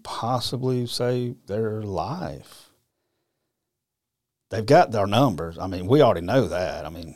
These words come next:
goodness, they got more than our numbers. I mean, they've got information to our firstborn, and those of us that haven't had somebody born yet, they've still got their information.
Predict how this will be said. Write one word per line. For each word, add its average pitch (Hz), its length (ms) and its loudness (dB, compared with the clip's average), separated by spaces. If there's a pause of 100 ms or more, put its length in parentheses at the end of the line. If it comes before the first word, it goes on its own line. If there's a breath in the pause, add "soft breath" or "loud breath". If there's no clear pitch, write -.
goodness, 98 720 -8
they 101 80 -4
got 107 180 2
more 120 240 6
than 95 120 -4
our 90 100 -4
numbers. 95 400 -4
I 95 80 -4
mean, 92 300 -8 (200)
they've 110 160 -8 (300)
got 107 160 -2
information 117 500 0
to 120 80 0
our 107 80 0
firstborn, 127 640 4
and 107 100 -2
those 117 220 0
of 123 60 0
us 110 80 -4
that 104 160 -2
haven't 117 240 0
had 143 200 4
somebody 107 360 0
born 104 260 -4
yet, 104 240 -4
they've 120 160 0
still 190 280 6
got 127 180 2
their 101 160 0
information. 101 640 -8